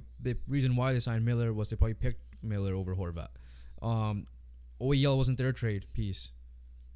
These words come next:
There's a reason why they're trying to get rid of Brock Boeser. Yes, sorry, um, Connor Garland, but they didn't. They, they extended Brock Boeser, so I get that part. Um,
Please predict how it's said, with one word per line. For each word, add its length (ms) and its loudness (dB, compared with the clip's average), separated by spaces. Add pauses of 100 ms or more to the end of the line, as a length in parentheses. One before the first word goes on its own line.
There's 180 4
a 60 4
reason 200 6
why 80 4
they're 80 2
trying 120 2
to 40 2
get 80 2
rid 80 4
of 80 2
Brock 220 2
Boeser. 320 2
Yes, 340 2 (140)
sorry, 320 0
um, 320 -2
Connor 200 2
Garland, 420 2 (600)
but 240 -2
they 120 2
didn't. 340 -2
They, 220 -2
they 400 2
extended 380 0
Brock 220 -2
Boeser, 340 0
so 100 -4
I 80 0
get 180 -2
that 240 -2
part. 300 10 (560)
Um, 520 0